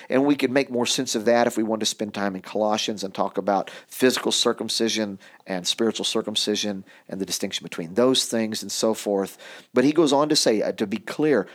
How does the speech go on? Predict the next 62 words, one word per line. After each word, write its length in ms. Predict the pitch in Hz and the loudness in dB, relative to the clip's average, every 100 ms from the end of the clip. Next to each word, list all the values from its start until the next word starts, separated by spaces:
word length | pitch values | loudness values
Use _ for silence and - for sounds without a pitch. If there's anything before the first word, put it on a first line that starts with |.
| - | -12
not 380 | 107 110 131 190 | -6 2 4 6
as 140 | 202 | 4
a 40 | 180 | 2
removal 380 | 143 131 120 120 | 4 2 4 0
of 100 | 107 | 2
dirt 220 | 110 - | 0 0
from 140 | - | -4
the 60 | 110 | -4
body, 360 | 95 73 73 - - | -4 -4 -10 -16 -6
right, 320 | 95 95 - - - - | -2 -2 -6 -14 -6 2
but 120 | 120 | 4
as 120 | 113 | 4
an 60 | 101 | -2
appeal 400 | - - 156 165 | -4 2 2 2
to 120 | 143 | 0
God 300 | 120 104 107 | 0 0 -2
for 120 | 113 | -2
a 40 | 92 | -2
good 220 | 90 - | -2 -4
conscience. 640 | - 95 92 - - - - - - _ _ _ _ _ _ - - | -6 -6 -6 -8 -10 -14 -16 -20 -20 _ _ _ _ _ _ -10 -6
And 140 | 117 | 0
so, 300 | - 120 - | 4 6 6
um, 280 | 131 107 98 - - - _ 131 | 2 0 -8 -18 -20 -20 _ -2
a-, 180 | 127 | 2
and, 320 | 131 120 113 - | 4 2 0 0
and, 160 | 110 | 2
uh, 200 | 104 98 110 113 | 0 -2 -6 -2
like 140 | 117 | -2
I 40 | |
said, 180 | - 110 | 0 0
he, 160 | 104 117 | 0 -2
he 160 | 127 | -2
goes 200 | 120 117 | 2 2
on 140 | 117 113 | 2 0
here, 260 | 104 110 | 0 2
and 120 | 110 104 | 2 0
I 80 | |
could 140 | 117 95 | -2 -2
explain 440 | - - 143 151 | -2 0 2 2
all 120 | 117 | 2
this. 220 | 101 101 - | 2 0 0
Um, 180 | 107 | -2
for 160 | - 113 | -4 -6
the 60 | 104 | -2
sake 220 | 117 107 | -2 -2
of 80 | - | -4
time, 300 | - 110 104 | -2 0 0
I 80 | |
don't 240 | 98 107 - - | 0 -2 -4 -4
want 220 | 113 - | -4 0
to 180 | 92 87 - _ | -2 -2 -12 _
spend 340 | - - 123 | -6 0 2
a 60 | 110 | 4
lot 180 | 104 101 | 2 0
of 60 | |
time 320 | - 117 110 95 | -2 -2 0 -2
'cause 140 | 98 | -2
I, 80 | 101 | -2
I, 280 | 92 110 107 | 0 0 0
I 40 | |
could 160 | - | -2
s-, 120 | - | -6